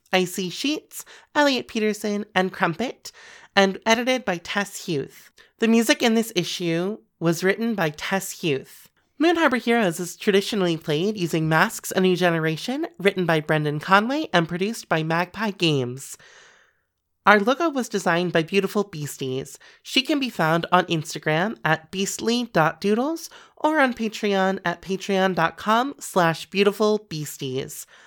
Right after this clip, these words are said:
If you want to get a hold of us, email us at moonharborheroes at gmail dot com or find us on Twitter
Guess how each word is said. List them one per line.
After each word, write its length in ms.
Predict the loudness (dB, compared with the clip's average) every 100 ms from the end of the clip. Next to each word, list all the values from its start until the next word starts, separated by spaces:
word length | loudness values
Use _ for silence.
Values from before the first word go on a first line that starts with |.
| _ _ -4
If 160 | 0
you 80 | 2
want 140 | 4 4
to 40 |
get 120 | 0
a 40 | 2
hold 240 | 2 2
of 120 | 0
us, 340 | -4 -8 -12 -10 -4
email 320 | 0 2 2
us 320 | -2 -6 -10 0
at 160 | 2 2
moonharborheroes 1120 | 2 0 0 0 0 -2 -2 -2 0 -2 -4 0
at 180 | 0 0
gmail 480 | 0 2 4 2
dot 240 | 2 0 0
com 400 | 2 2 2 -4 -14 -20 _
or 200 | 2 2
find 260 | 2 2 2
us 140 | 2
on 100 | 0
Twitter 420 | 0 0 2 0